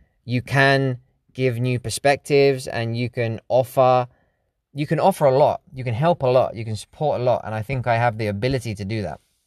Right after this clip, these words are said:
And I love doing it. I really, really enjoy it. But I couldn't sit there and say, "Okay, here's the formula."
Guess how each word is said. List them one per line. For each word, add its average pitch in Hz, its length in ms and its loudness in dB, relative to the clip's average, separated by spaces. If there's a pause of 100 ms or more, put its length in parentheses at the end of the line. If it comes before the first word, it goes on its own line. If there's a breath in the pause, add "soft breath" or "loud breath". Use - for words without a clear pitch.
(500)
And 117 100 -4
I 104 80 2
love 120 280 4
doing 117 220 -2
it. 87 140 -10
I 92 120 -10
really, 117 540 -4
really 117 260 -2
enjoy 104 340 0
it. 80 160 -4 (600 soft breath)
But 117 220 2 (260)
I 135 140 0
couldn't 151 300 0
sit 110 240 -4
there 120 120 -2
and 113 100 -2
say, 131 180 4
"Okay, 110 260 -2
here's 120 240 -2
the 107 80 -6
formula." 123 480 -2